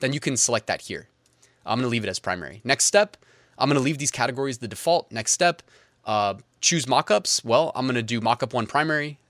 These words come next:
That's gonna be my primary mockup. Then I'm gonna select mockup two, three, and four. And you can kinda see a preview here as we go. Hit next step again. This is basically a replica of what's getting pushed to Etsy. So you can just scroll through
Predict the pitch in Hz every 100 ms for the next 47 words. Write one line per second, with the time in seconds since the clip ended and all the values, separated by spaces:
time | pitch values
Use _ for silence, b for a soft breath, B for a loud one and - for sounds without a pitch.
0 | _ 127 123 139 120 117 107 - 123 113
1 | 110 131 139 123 120 117 107 101 95 _
2 | - 98 101 - 151 139 135 123 127 101
3 | - 180 277 - b b b b b 120
4 | 135 139 127 - 120 - 131 113 - 151
5 | 156 147 101 98 131 139 127 b b b
6 | 143 143 135 - 123 120 156 170 147 156
7 | 143 151 165 165 165 123 117 143 143 147
8 | 117 101 113 135 113 - 117 - 113 113
9 | - 202 - 120 113 123 113 - b b
10 | b - - 127 135 - 117 170